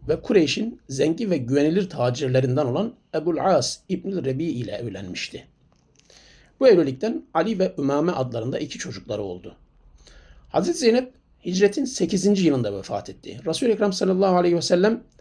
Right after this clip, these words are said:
cenazeyi yıkayan Ümmü Atiye'ye ve ona yardım eden diğer kadınlara yıkamaya sağ taraftan ve abdest organlarından başlamalarını söyledi. Hadis kitaplarımızın hemen hepsinde yer alan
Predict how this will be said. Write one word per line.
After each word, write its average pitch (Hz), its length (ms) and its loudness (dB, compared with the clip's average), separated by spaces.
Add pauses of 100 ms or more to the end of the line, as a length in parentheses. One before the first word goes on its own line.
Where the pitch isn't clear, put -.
(580)
cenazeyi 170 460 4
yıkayan 156 480 0 (180)
Ümmü 185 220 2
Atiye'ye 123 640 -2 (180)
ve 156 80 0
ona 175 260 4
yardım 156 320 4
eden 143 240 2
diğer 190 220 2
kadınlara 113 640 -2 (460)
yıkamaya 165 480 0
sağ 190 300 -2
taraftan 180 640 0 (260)
ve 135 140 0
abdest 143 480 2
organlarından 120 800 0
başlamalarını 95 580 -8
söyledi. 92 480 -14 (920)
Hadis 220 240 2
kitaplarımızın 208 600 2
hemen 269 260 2
hepsinde 190 400 2
yer 131 140 4
alan 123 280 0